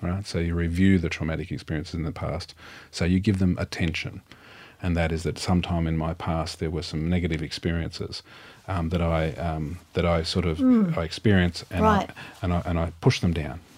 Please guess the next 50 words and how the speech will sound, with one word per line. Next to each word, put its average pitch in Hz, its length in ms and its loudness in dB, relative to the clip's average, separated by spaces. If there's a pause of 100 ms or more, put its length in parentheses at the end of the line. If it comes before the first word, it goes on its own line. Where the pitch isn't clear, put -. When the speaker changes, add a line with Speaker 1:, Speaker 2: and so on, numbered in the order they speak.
(180)
Speaker 1:
push 110 160 0
them 95 80 4
down 87 180 2
into 80 160 0
my 78 120 -2
guts 80 320 -2
and 87 80 -4
just - 180 -4
left 85 240 -2
them - 140 -2
there. 69 240 -8 (520)
Speaker 2:
Ah, 170 260 2
Speaker 1:
Right? 175 140 -2
Speaker 2:
yeah. 160 220 0
Speaker 1:
Yep. 113 120 4 (100)
And 90 160 -2
they 87 100 0
stayed 92 380 2
there 76 140 -6
and 76 100 -6
they 80 100 -4
sort 85 180 -6
of 80 60 -2
just 82 220 -6
dwelled 82 380 -2
there. 78 220 -4
And 80 100 -2
every 92 140 2
once 87 220 0
in 87 60 0
a - 20 0
while 82 140 -2
they 82 120 -2
rear 82 280 0
their 82 180 -2
ugly 82 280 -2
head 78 260 -4
when 82 180 -2
they, 73 200 -4
when 87 160 -4
the 85 80 -4
button 80 300 -4
is 76 120 -8
pushed - 400 -6
to - 80 -4
release 78 360 -4
them. - 200 -8 (800)
And 82 140 -6
you 80 60 -6
say, 85 220 -4